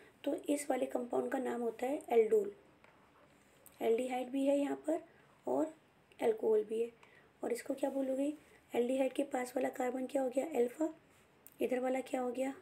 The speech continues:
Beta। तो इसका नाम हो जाएगा Alpha Beta असंतृप्त, जिसको हम बोलते हैं unsaturated। ठीक है, ये लिख लेना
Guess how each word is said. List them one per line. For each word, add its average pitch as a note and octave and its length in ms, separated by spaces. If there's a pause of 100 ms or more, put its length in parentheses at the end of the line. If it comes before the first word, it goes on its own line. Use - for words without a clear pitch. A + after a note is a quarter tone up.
(200)
Beta। A3 300 (520)
तो - 80
इसका - 220
नाम B3 180
हो A#3+ 80
जाएगा A#3+ 380 (500)
Alpha A#3 400 (460)
Beta A#3+ 400 (800)
असंतृप्त, A#3+ 840
जिसको A3+ 340
हम B3 120
बोलते A#3+ 300
हैं E4+ 140 (140)
unsaturated। B3 880 (680)
ठीक - 180
है, C#4 120
ये A#3+ 80
लिख A#3 160
लेना C4 260